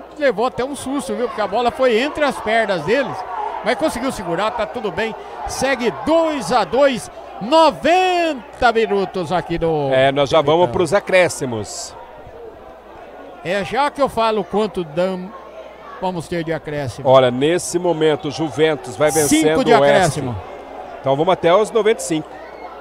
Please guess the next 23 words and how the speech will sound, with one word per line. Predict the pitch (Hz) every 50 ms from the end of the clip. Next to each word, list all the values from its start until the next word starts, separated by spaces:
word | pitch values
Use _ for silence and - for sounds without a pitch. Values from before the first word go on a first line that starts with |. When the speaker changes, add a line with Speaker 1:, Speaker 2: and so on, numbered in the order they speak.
| - - - - - - - - - -
Speaker 2:
Oeste | 135 160 185 220 - - 214
vai | 208 220
perdendo | - 214 202 220 220 220
em |
casa | - - 220 220 214 175 226 214
para | - 226 214 220
o | 202
Juventus, | 160 202 190 143 175 190 185 175 -
três | - - 208 214 202 175
a | 220 240
zero. | 214 - 220 262 285 269
São | - - - 233 220
Bento | 175 170 214 233 226 - 202
vai | 208 202
vencendo | 196 208 185 - - 202 196
o | 185
São | - 208 208 190
José | 165 185 165 - 190 190
em | 185
Sorocaba, | - 208 202 185 175 - 185 180 175
um | 190 220
a | 220
zero. | 196 135 196 220 247 262 233 156